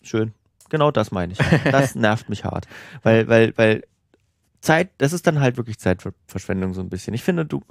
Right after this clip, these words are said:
Speaker 1: musst trotzdem, es ist doch trotzdem nicht schlimm, eine,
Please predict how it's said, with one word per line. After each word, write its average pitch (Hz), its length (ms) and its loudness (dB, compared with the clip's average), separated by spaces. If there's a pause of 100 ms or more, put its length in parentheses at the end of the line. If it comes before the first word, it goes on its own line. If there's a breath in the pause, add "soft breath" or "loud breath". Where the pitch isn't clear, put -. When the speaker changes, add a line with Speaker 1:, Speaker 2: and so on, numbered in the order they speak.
(280 loud breath)
Speaker 1:
musst 147 260 0
trotzdem, 147 600 -2 (280 soft breath)
es - 140 -4
ist 147 120 -2
doch 139 60 2
trotzdem 165 360 -2
nicht 151 160 -4
schlimm, 151 240 2
eine, 135 160 -2